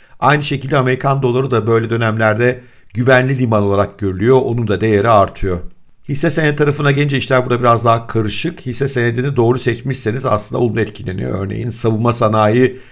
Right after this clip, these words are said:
hisseleri böyle dönemlerde yukarıya gidiyorlar. Öte yandan daha tüketime yönelik hisselerde gerilemeler yaşanabiliyor.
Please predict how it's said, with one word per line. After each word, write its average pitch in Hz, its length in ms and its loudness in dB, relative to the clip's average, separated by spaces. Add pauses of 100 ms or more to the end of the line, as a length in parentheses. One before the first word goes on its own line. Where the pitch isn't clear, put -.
(140)
hisseleri 117 500 0
böyle 110 220 4
dönemlerde 104 400 2
yukarıya 104 400 0
gidiyorlar. 101 500 0 (420)
Öte 131 220 4
yandan 120 540 4
daha 113 260 0
tüketime 127 500 -4
yönelik 110 420 0
hisselerde 104 800 0 (140)
gerilemeler 101 440 0
yaşanabiliyor. 104 760 -2